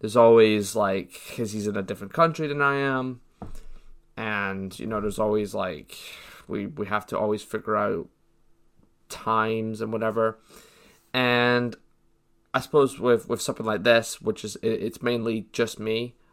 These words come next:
I can have guests on in later episodes, but it doesn't always have to be, you know, I don't always have to have guests on. I can just do an episode like this where it's just me, and I'm just talking. And I figure,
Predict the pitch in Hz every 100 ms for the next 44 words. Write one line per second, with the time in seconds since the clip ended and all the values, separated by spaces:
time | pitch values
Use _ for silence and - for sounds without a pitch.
0 | - 113 117 107 117 - 117 117 - 120
1 | 120 120 117 120 120 117 - - 127 123
2 | 120 - - _ _ _ - 120 107 113
3 | 107 110 110 104 98 - - 104 101 -
4 | 90 80 110 - 113 107 98 - 98 -
5 | 104 - - 104 101 - - 101 104 104
6 | 104 104 98 - 104 98 95 - 98 98
7 | - - - 95 67 - _ _ - -
8 | - - - 60 - - - 69 - -
9 | - - - 104 - _ _ _ - _
10 | _ _ _ _ - 107 104 101 98 101
11 | 101 - _ 110 107 - 117 113 110 -